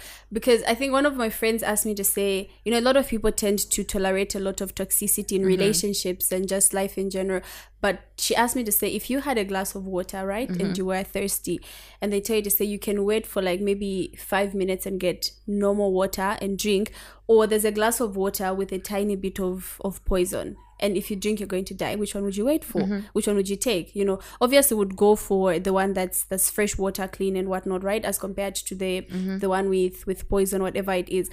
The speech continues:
Speaker 1: And sometimes we tend to settle for less because we're, we're, we, we are in desperate need of
Speaker 2: Yes.
Speaker 1: love. Like, I want to be someone's person. I want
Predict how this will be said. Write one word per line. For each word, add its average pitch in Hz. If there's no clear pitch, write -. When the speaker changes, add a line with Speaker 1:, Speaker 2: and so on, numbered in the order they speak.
Speaker 1:
And 214
sometimes 247
we 214
tend 254
to 233
settle 196
for -
less 175
because 196
we're, 190
we're, 190
we, 208
we 196
are 196
in 196
desperate 214
need 196
of 185
Speaker 2:
Yes. -
Speaker 1:
love. 185
Like, 190
I 214
want 208
to -
be 196
someone's 190
person. 190
I 190
want 202